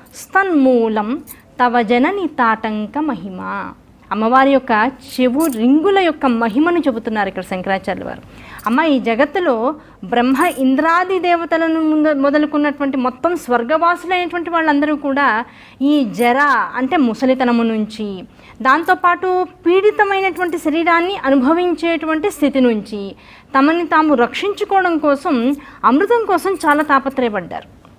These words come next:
వీళ్ళందరూ కూడా అమృతాన్ని సేవించడం కోసం చాలా ఇంకా క్షీరసాగర మథనం చేశారు, తమ తమ శరీరాలని దర్శింపచేశారు. ఈ లోపల ఆ క్షీరసాగరం మథనం చేస్తున్నప్పుడు వచ్చినటువంటి ఆ విషవాయువుల నుంచి, విషము ఏదైతే కక్కబడిందో, ఆ కక్కబడినటువంటి విషం ద్వారా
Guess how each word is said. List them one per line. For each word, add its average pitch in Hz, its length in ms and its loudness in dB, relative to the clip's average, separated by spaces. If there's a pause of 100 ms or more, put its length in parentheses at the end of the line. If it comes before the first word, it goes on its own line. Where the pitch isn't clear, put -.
(560)
వీళ్ళందరూ 294 440 2
కూడా 381 140 2
అమృతాన్ని 359 500 0
సేవించడం 415 580 0
కోసం 349 280 -4
చాలా 311 420 0
ఇంకా 240 340 -2
క్షీరసాగర 254 640 0
మథనం 247 440 0
చేశారు, 302 480 0 (400)
తమ 254 120 4
తమ 247 200 2
శరీరాలని 269 580 2
దర్శింపచేశారు. 277 1000 0 (280)
ఈ 262 100 2
లోపల 285 360 0
ఆ 277 200 2
క్షీరసాగరం 320 840 0
మథనం 269 440 2
చేస్తున్నప్పుడు 370 480 0
వచ్చినటువంటి 330 640 -2
ఆ 262 100 4
విషవాయువుల 349 800 0
నుంచి, 302 300 2
విషము 254 420 -2
ఏదైతే 311 600 -2 (380)
కక్కబడిందో, 285 800 2
ఆ 277 220 2
కక్కబడినటువంటి 320 720 0
విషం 294 300 -2
ద్వారా 311 220 2